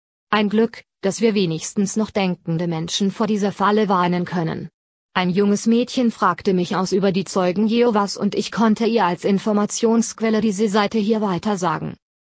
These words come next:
Zwei Männer erkundigten sich nach den Zusammenhängen der Verweigerung von Bluttransfusion und dem Faktum des religiösen Mordes.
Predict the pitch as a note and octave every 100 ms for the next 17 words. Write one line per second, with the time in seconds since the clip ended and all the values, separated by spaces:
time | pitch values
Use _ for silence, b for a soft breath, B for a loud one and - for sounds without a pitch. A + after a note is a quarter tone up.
0 | _ - G#3 G3 G3 G#3+ A3 A3+ - G3+
1 | F3 D#3+ - F3+ E3+ F3+ G#3 G3+ - G#3+
2 | - A3 G3+ F#3+ F3 F3+ E3+ F3 F3 E3+
3 | G3 F#3 F3 F3+ E3+ E3+ - G#3 F#3 F#3
4 | - G#3 G#3+ - G#3+ G3 G3+ G#3+ G3+ F3
5 | G3 F#3+ G#3+ A3+ - G#3 F#3+ - G3 G3
6 | G#3+ G#3+ F3 D#3+ F3+ F3+ E3 D3+ - -